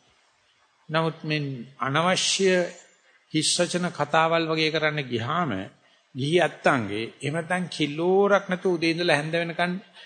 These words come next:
රේඩියෝ එකට අහුම්කන් දීගෙන ඉන්නකොට කතා කිරුවේ නැති වුණාට කතා කරන එක අහගෙන හිටපුවාම නැත්නම් කිලෝරක් නැතුව කටත් අරගෙන ටෙලිවිෂන් බල බල ඉඳ ගියාම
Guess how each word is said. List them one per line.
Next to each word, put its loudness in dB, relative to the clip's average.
රේඩියෝ 2
එකට 2
අහුම්කන් 2
දීගෙන 2
ඉන්නකොට 0
කතා 2
කිරුවේ 0
නැති -2
වුණාට 0
කතා 0
කරන -6
එක -6
අහගෙන -2
හිටපුවාම 0
නැත්නම් -4
කිලෝරක් 2
නැතුව -2
කටත් 0
අරගෙන 0
ටෙලිවිෂන් -2
බල 4
බල 2
ඉඳ 0
ගියාම 4